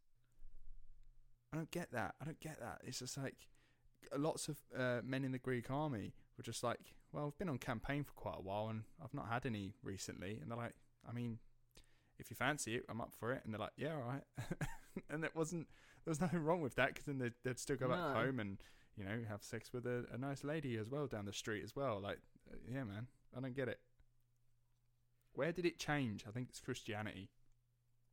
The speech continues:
Speaker 2: Yeah, Christianity has a lot to answer for. Not just Christianity, though. I think a lot of,
Speaker 1: Uh,
Speaker 2: if
Speaker 1: other
Speaker 2: not all religions, have a
Speaker 1: religions.
Speaker 2: lot to answer for.
Speaker 1: Yeah, other religions are available.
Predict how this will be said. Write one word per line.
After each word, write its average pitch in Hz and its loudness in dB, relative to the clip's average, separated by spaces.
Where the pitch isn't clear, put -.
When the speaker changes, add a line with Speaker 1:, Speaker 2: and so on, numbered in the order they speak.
Speaker 2:
Yeah, 139 0
Christianity 123 -6
has 113 -6
a 117 -10
lot 113 -4
to 127 -4
answer 101 -6
for. 107 -2
Not 160 2
just - -10
Christianity, 117 -4
though. 107 0
I - 0
think 123 -4
a 107 -6
lot 110 -2
of, 123 -8
Speaker 1:
Uh, - -4
Speaker 2:
if 107 -2
Speaker 1:
other - -2
Speaker 2:
not 107 0
all 76 -2
religions, 110 0
have 107 0
a - 0
Speaker 1:
religions. 110 0
Speaker 2:
lot 110 0
to 123 -4
answer 113 -8
for. 120 -6
Speaker 1:
Yeah, 73 -6
other 113 2
religions 98 -2
are 98 -4
available. 104 -2